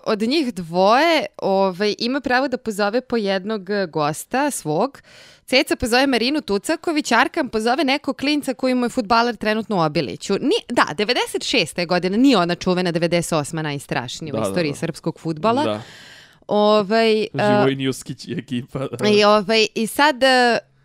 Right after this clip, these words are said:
Speaker 1: i sad ne, neću znati tačno da citiram, ali parafraziram, e, Marina tu sedi u nekom grču, ne znam ni ja, nije, nije joj prijatno, da budem iskrena,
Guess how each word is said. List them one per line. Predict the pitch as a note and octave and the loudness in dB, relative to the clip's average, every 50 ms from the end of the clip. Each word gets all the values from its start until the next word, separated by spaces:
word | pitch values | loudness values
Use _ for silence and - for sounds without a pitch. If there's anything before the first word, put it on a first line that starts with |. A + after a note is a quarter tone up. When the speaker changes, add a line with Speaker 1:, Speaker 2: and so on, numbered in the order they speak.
| - - | -2 0
Speaker 1:
i | G#4+ - | 0 2
sad | - G#4 F#4 C#4 | 4 2 2 2
ne, | B3+ C4 B3+ - - D#2+ C3+ - - - _ _ - - - - - - | 0 -4 -6 -4 -4 -6 -6 -6 -8 -16 _ _ -16 -12 -12 -12 -10 -6
neću | D4+ F#4+ B4+ - - - A#3 | -2 -2 -2 -2 -2 -6 -4
znati | G3 A#3+ A#3+ A#3 - G#3+ | -2 0 -2 -2 -2 -6
tačno | - - F#3+ F#3 - - - F3 E3 | -4 -2 -2 -2 -2 -4 -8 -6 -6
da | D3+ E3 | -4 -6
citiram, | D#3 - - G#3+ G#3 - - D#4 E4 D#4+ C#4+ B3+ | -6 -4 -2 -2 -2 -2 -2 0 0 0 0 0
ali | A#3 A3+ A3+ | 0 -2 -2
parafraziram, | - - G#3 G3 G3 - - G3+ F#3+ F#3+ G3+ G#3 G3 C#4+ E4 F4 E4+ D#4 C#4+ C4 | 0 0 2 2 0 0 0 0 2 2 2 2 0 0 0 2 2 2 2 2
e, | G#3+ - - - - - - _ _ _ - F#3 F#3 F3+ F3+ F3+ E3+ - - - _ - | 0 -2 -6 -16 -20 -20 -20 _ _ _ -2 0 2 2 4 2 2 0 -2 -6 _ -6
Marina | - E3 F3 E3 G#3+ F4 B4 B4 - | -2 0 2 4 4 4 2 2 0
tu | - E4+ E4+ | 0 0 -2
sedi | - - - - G3 G#3 G#3+ A#3+ D#4+ | -2 -2 -2 0 2 2 2 2 2
u | C#4 | 4
nekom | G#3+ G#3+ A#3+ - - D4+ A#3+ | 4 2 2 2 0 0 0
grču, | F3+ F3 F#3+ B3 B3 - - - A#3 F3+ | 0 -2 -2 -2 -2 -4 -2 0 0 0
ne | F#3 F#3+ G#3+ | 0 0 -2
znam | G3 G#3+ G3 | -2 0 0
ni | F#3 F3 F3 | 0 0 2
ja, | F#3 A3+ A#3+ | 2 2 2
nije, | A3+ A3+ C4 E4+ A4 G4 | 4 4 4 2 2 2
nije | C4 C4+ F#4+ A#4 | 2 2 2 4
joj | G4+ D#4 | 4 4
prijatno, | - - G#3 F#3+ E3 G#2+ - - - D#3 D#3 D#3 D3 - | 2 2 2 2 2 0 -2 -4 -6 -4 -4 -4 -4 -6
da | D3 - C3 D3+ E3 | -10 -10 -6 -4 -2
budem | D3+ F#3+ F#3 G#3 F3+ | -2 0 -2 0 -2
iskrena, | E3 F#3+ G#3 - - - E4 F#4+ F#4+ F4+ F4+ E4 | -2 -2 -4 -6 -8 -6 -4 -4 -2 -2 -2 -4